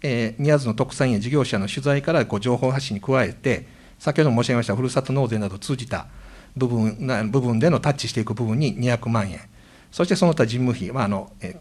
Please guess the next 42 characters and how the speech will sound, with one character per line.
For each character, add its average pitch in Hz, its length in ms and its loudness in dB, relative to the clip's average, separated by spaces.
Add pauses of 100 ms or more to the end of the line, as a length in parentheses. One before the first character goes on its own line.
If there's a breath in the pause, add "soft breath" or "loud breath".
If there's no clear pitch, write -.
(100)
ー、 - 40 0
に 160 60 4
二 120 140 4
十 120 140 0
万 117 140 0
円 87 60 -6
の 87 180 -12
計 - 240 0
七 120 200 0
百 107 140 -4
五 110 80 -2
十 113 120 -2
万 110 140 2
円 98 80 -4
と 95 80 -10
な 85 80 -10
っ - 40 -16
て - 100 -12
お 90 40 -8
り 87 60 -10
ま 101 80 -6
す。 - 160 -14 (580 loud breath)
ま 196 100 4
た、 202 100 6
あ 147 40 4
の、 139 300 2
え 135 120 0
ー - 20 -6
と、 123 160 2
利 143 120 4
用 180 280 8
者 123 160 2
の 110 80 2
部 147 100 2
分 151 100 2
に 120 60 0
関 139 220 2
し 135 100 -2
ま 170 120 2
し 180 60 0
て 123 120 2
は、 110 220 0